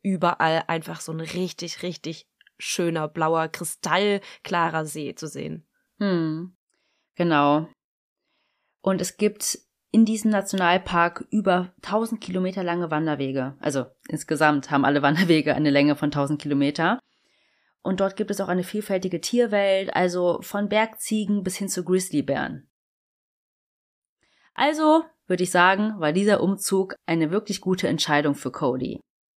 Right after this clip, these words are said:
Speaker 2: Er liebte die Gegend und er ging gerne im Glacier National Park wandern. Generell war er sehr, sehr gerne draußen in der Natur und ging oft mit seinen Freunden zum Schießen. Außerdem war er verrückt nach Autos.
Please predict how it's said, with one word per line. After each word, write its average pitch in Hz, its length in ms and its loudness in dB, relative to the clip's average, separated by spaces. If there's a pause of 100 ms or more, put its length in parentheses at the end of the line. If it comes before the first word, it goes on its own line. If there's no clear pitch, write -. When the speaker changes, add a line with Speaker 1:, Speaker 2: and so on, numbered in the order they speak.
(560)
Speaker 2:
Er 180 120 2
liebte 247 340 4
die 185 140 -4
Gegend 196 560 -2
und 196 160 0
er 180 80 2
ging 190 180 0
gerne 196 320 4
im 190 100 -2
Glacier 180 420 2
National 170 360 -2
Park 160 300 -6
wandern. 135 480 0 (1300)
Generell 226 400 4
war 208 100 6
er 175 100 4
sehr, 208 340 0
sehr 202 160 0
gerne 175 260 0
draußen 208 560 2
in - 60 -4
der 175 80 -2
Natur 190 560 -2
und 185 80 -2
ging 170 160 -2
oft - 200 -2
mit 185 100 -6
seinen 160 180 0
Freunden - 340 -2
zum 165 140 -8
Schießen. - 680 -6 (1080)
Außerdem 190 520 4
war 180 120 2
er 165 80 0
verrückt 180 400 -6
nach - 260 -6
Autos. - 720 -4